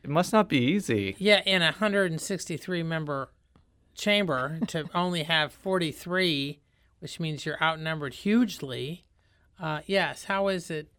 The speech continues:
Speaker 2: Yeah, h-, how do you deal with that? And also, we, I wanna get into some of what are, what are some of your key issues and how do you advance them and when you're so outnumbered?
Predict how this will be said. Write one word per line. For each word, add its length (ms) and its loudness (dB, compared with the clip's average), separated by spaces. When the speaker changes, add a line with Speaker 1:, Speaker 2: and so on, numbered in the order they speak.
Speaker 2:
Yeah, 180 -2
h-, 240 -10
how 240 0
do 80 4
you 80 2
deal 220 6
with 180 0
that? 140 -2
And 100 -4
also, 440 2
we, 280 -2
I 120 2
wanna 260 -2
get 140 -4
into 220 -6
some 240 -10
of 80 -6
what 180 -4
are, 200 -6
what 140 -2
are 120 0
some 220 -4
of 80 -2
your 160 -6
key 320 -4
issues 400 -6
and 100 -10
how 120 -4
do 60 -2
you 120 -4
advance 540 -6
them 300 -18
and 220 -8
when 160 -2
you're 80 -6
so 240 -4
outnumbered? 560 -6